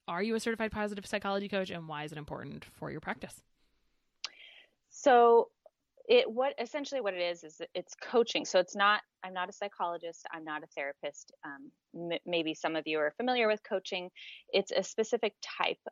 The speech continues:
Speaker 2: of coaching that embraces positive psychology, which is a branch of psychology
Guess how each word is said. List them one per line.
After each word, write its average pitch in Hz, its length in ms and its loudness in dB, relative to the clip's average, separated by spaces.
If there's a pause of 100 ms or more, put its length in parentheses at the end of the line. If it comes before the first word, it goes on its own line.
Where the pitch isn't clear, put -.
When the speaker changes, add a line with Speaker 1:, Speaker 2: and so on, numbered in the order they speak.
Speaker 2:
of 220 120 -2 (120)
coaching 214 600 -6
that 165 260 2
embraces 160 760 -6
positive 156 360 -4
psychology, 160 640 -4
which 156 160 -8
is 147 80 -10
a 147 160 -8
branch 196 440 -4
of 165 120 -6
psychology 156 760 -4